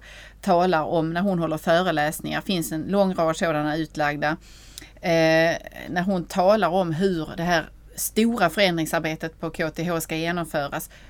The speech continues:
var varse, det kan komma motstånd. Och motståndet är då de som säger, men vänta lite, eller, eh, vänt-, stämmer verkligen det här? Är det,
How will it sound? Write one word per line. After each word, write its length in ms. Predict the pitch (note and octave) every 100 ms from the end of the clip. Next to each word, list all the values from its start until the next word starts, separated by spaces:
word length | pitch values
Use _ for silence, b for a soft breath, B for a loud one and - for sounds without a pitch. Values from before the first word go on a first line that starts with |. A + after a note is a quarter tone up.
| B
var 120 | F3+
varse, 480 | E3+ E3+ F#3+ - C#3+
det 60 | -
kan 180 | F3 D#3
komma 240 | E3+ D#3+
motstånd. 760 | C#3+ D3 F3+ - - F2 D3 E3 -
Och 100 | F#3
motståndet 880 | F#3+ A3 F#3+ - - - D3+ D#3 E3
är 320 | A3 F#3+ D3+
då 260 | F3 E3 C#3
de 300 | F3 D#3+ D3
som 220 | - D#3+ D#3 B B
säger, 280 | - E3+ D#3+
men 160 | A3+
vänta 320 | A#3 B3 B3+ F#3
lite, 380 | G#3 A3+ - A2+ -
eller, 240 | G3 G3+ G3+
eh, 440 | - - D3 C#3
vänt-, 340 | E3+ G#3+ A#3 -
stämmer 480 | - - A3+ D3 E3
verkligen 400 | G#3+ F#4 - F3+
det 60 | D#3+
här? 260 | E3+ A2 -
Är 140 | G#3+
det, 100 | G#3